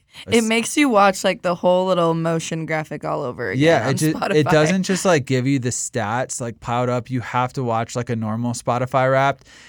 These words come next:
Speaker 2: You have to watch it. And this year, their goal was to give everybody a seizure with,
Speaker 1: <laughs>
Speaker 2: with the crazy intense colors, all the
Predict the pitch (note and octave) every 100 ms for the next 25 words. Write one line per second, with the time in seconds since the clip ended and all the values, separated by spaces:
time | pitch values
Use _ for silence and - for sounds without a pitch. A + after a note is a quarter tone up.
0 | - - C3+ C3 B2+ G#2+ G2+ G2 E2 -
1 | - B2+ B2 D3+ - D#3 E3 D#3+ C3+ C3+
2 | B2+ G#2+ A2+ A#2+ B2+ - A#2 B2 G#2+ A#2
3 | A2 A#2+ A#2+ A#2+ A#2 - G#2+ G2 F2 C#2+
4 | - A2+ - - - B2+ A#2+ B3+ B3+ B3+
5 | - C#4+ C4+ - C3 - C#3+ C3+ C#3+ D3
6 | D3+ D3 D3 C3 - - A2+ A2+ G#2+ G#2+
7 | - - _ _ _ _ _ - B2 B2+
8 | C3+ C3+ B2 B2+